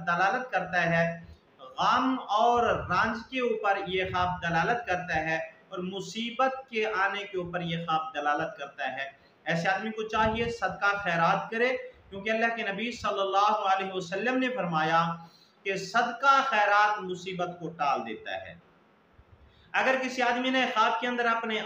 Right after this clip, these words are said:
आप को नहर के अंदर नहाते हुए देखा तो इस आदमी को इज्जत मिलेगी, मकाम मिलेगा, और अगर तालीम याफ्ता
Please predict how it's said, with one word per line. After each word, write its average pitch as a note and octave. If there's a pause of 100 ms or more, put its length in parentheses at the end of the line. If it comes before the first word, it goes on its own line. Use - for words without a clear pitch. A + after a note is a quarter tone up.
(120)
आप A3
को A#3
नहर G3
के A#3
अंदर A3
नहाते F3+
हुए B3+
देखा E3 (560)
तो G3+
इस B3+
आदमी G#3+
को B3 (140)
इज्जत A3+
मिलेगी, G#3+
मकाम F#3+
मिलेगा, E3+ (580)
और A3+ (120)
अगर A#3
तालीम G3+
याफ्ता A3